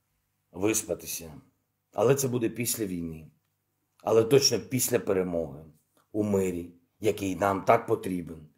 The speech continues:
який ми завжди цінували і який ми ніколи не руйнували.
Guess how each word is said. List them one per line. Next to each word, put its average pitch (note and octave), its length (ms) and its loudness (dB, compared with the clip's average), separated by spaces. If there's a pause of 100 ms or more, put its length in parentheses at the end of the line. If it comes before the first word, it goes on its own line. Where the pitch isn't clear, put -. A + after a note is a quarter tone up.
(220)
який G2+ 280 2
ми A2 140 2
завжди A2 380 -2
цінували E2 720 -2 (460)
і F#2+ 140 -4
який F2 380 -4
ми E2+ 480 -2 (360)
ніколи F#2 580 -2
не G2+ 360 2
руйнували. D#2 720 -2